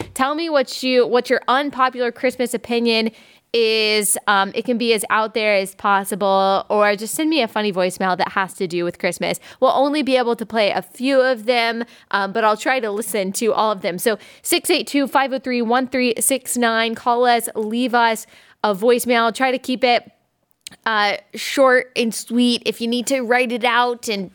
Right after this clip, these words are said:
practice it beforehand, that's totally fine. Uh, and hopefully we will pick yours and play it sometime in the next couple weeks. All right, let's get into some of these stories just to kind of give you some context here. So the C I A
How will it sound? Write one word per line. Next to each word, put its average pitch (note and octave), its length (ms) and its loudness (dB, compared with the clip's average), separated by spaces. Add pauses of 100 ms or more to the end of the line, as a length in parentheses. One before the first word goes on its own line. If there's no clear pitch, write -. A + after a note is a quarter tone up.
practice B3 400 -4
it B3 80 2
beforehand, A#3+ 560 -2
that's - 240 -8
totally B3+ 500 0
fine. A#3+ 640 0 (280)
Uh, G3 540 2
and G3+ 420 0
hopefully A3+ 600 -4 (120)
we G#3 120 -12
will G3+ 180 -6
pick G#3+ 220 -8
yours G3 360 0
and G#3+ 300 -4
play D4+ 440 0
it C4 140 0
sometime C4 380 -2
in B3+ 60 0
the B3 60 2
next B3 200 -2
couple B3+ 240 -2
weeks. - 260 -6 (340)
All D4 120 0
right, G#3 180 -4
let's C4+ 280 -2
get E4+ 180 -2
into A#3+ 460 0
some A#3 200 0
of G#3 140 -6
these G#3+ 180 -4
stories F#3+ 520 0
just G3+ 180 -4
to A3 60 -8
kind G#3 160 0
of G3+ 80 -4 (480)
give A3+ 320 2
you G3+ 580 0
some F#3+ 640 0
context A#3+ 640 -2
here. G3 180 -2
So G#3 120 -4
the G3 100 0
C C#4 180 0
I C#4+ 140 0
A A#3 440 0